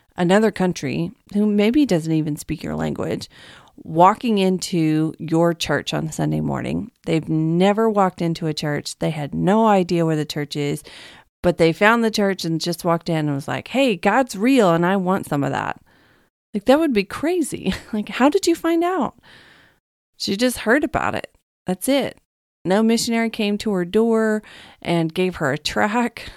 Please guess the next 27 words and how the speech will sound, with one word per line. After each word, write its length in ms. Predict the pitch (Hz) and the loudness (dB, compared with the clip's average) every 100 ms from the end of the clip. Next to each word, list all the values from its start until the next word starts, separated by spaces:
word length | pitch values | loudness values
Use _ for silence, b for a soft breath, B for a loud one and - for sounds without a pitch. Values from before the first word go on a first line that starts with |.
| - | -20
<laughs> 160 | - - | -10 -2
Nobody 600 | 226 226 220 226 220 214 | 2 2 4 2 2 -2
tried 320 | 196 175 180 | 0 0 0
to 200 | 160 143 B B B _ | 0 -2 B B B _
get 160 | 220 220 | 2 4
her 160 | 220 | 4
off 200 | 190 185 | 2 0
the 80 | 165 | -4
street 340 | - 180 190 | -4 -2 -2
corner 520 | - 190 190 185 180 165 | -2 -2 0 0 2 2
or 80 | |
whatever 480 | 151 160 170 170 170 | 2 2 2 4 2
being 280 | 170 170 165 | 0 -4 -4
a 60 | 170 | -2
harlot 500 | 165 156 156 151 - | 0 2 2 -2 -4
in 100 | - | -8
ancient 420 | 143 165 156 127 | -4 -2 -2 -4
Jericho 460 | - 139 147 160 147 | -2 -4 -4 -6 -4
meant. 380 | 147 143 156 - B B B B B _ - - | -2 -2 -4 -8 B B B B B _ -20 -8
Like, 280 | 160 160 - | -6 -6 -8
she 300 | - - 208 | -6 -2 0
just 220 | 233 262 | 0 -4
heard 580 | - 190 190 262 110 - - | -4 0 2 4 0 -4 -4
about 460 | 175 165 156 165 | -2 2 0 0
God 480 | 165 175 185 - - - | -2 -2 -2 -4 -8 -4
and 220 | 190 185 | 0 2
believed. 880 | 170 170 160 165 185 123 - - - | 4 2 2 0 -2 -4 -10 -16 -20